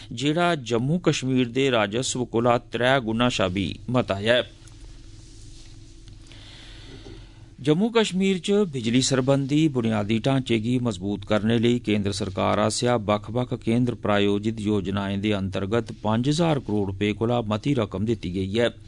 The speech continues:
आकाशवाणी दे जम्मू संवाददाता दी जानकारी मुजब जम्मू कश्मीर च बिजली सरबंधी बुनियादी ढांचे गी मजबूत करने लेई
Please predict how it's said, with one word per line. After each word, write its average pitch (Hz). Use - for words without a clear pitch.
आकाशवाणी 127
दे 139
जम्मू 110
संवाददाता 104
दी 131
जानकारी 101
मुजब 117
जम्मू 113
कश्मीर 117
च 117
बिजली 107
सरबंधी 117
बुनियादी 104
ढांचे 123
गी 110
मजबूत 92
करने 107
लेई 113